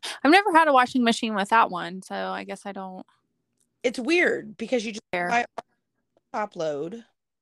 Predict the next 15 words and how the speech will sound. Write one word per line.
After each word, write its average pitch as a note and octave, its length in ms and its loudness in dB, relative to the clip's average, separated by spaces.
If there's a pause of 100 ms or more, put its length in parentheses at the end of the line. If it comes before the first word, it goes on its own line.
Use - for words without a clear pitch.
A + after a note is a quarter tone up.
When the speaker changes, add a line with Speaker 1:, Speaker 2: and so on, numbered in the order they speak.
(420)
Speaker 1:
Mm-hmm. G#3 280 -8 (360)
Speaker 2:
So - 140 -18
you D3+ 60 -14
just - 100 -16
cram F3+ 380 -4
all G3+ 120 2
this G#3 200 -4
stuff A#3 320 0
in G3 120 -2
there F#3+ 360 -4
and D#3 440 -14 (840)
hit - 260 -16
the G3+ 100 -10
start A#3 320 -2
button. G#3+ 460 -2